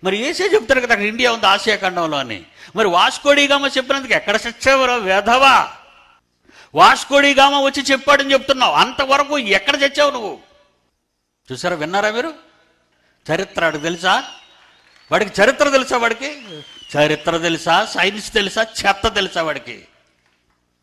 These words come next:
అయినా ఎద్దుల బండి మీద ఎలాగొస్తాడండి? ఎక్కడ యెరూషలేం ఉంది, ఎక్కడ ఇండియా ఉంది, ఎన్ని నదులు ఉన్నాయి, అది ఎద్దుల బండి దరిద్రుడు.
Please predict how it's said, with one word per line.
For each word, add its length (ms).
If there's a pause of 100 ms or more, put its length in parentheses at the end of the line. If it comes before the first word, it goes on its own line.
(520)
అయినా 180
ఎద్దుల 340
బండి 220
మీద 140
ఎలాగొస్తాడండి? 720 (1700)
ఎక్కడ 580
యెరూషలేం 720
ఉంది, 520
ఎక్కడ 460
ఇండియా 520
ఉంది, 440 (280)
ఎన్ని 460
నదులు 480
ఉన్నాయి, 380
అది 460
ఎద్దుల 340
బండి 360
దరిద్రుడు. 680